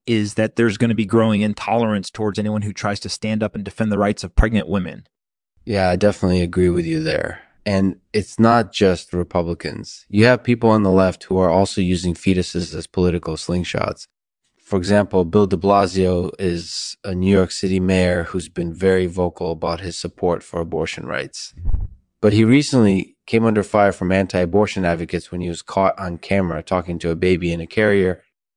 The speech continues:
Speaker 2: They were saying that he was promoting child abuse.
Speaker 1: Yeah, and I think that there's a general trend that we're seeing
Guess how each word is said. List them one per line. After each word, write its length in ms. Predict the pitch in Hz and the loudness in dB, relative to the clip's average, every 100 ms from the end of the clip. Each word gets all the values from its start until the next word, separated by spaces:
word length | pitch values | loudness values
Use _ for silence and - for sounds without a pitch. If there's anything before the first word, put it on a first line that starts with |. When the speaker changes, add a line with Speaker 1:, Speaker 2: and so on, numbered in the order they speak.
| _ - | _ -10
Speaker 2:
They 160 | 90 98 | -2 2
were 140 | 98 | 2
saying 340 | - 104 95 | 2 0 2
that 80 | 95 | -2
he 200 | 85 98 | -2 0
was 180 | 95 85 | 0 -2
promoting 720 | - 90 95 98 90 90 90 | -6 0 2 2 2 -2 -6
child 340 | - 101 101 95 | -4 0 0 0
abuse. 480 | 82 80 60 - - _ _ _ _ _ | -2 -4 -6 -10 -16 _ _ _ _ _
Speaker 1:
Yeah, 260 | 139 98 71 _ | -2 -2 -4 _
and 120 | - 123 | 2 2
I 80 | |
think 260 | 113 147 151 | 2 -2 -2
that 160 | 131 120 | -2 2
there's 240 | 113 107 | 0 2
a 120 | 104 | -2
general 440 | 98 117 127 127 117 | 0 0 2 0 -2
trend 540 | - 113 104 90 92 | -2 -2 -2 -4 -6
that 200 | 110 92 | -4 -4
we're 140 | 107 | -6
seeing 640 | 98 - 131 120 98 95 | -8 -4 -2 0 -2 -8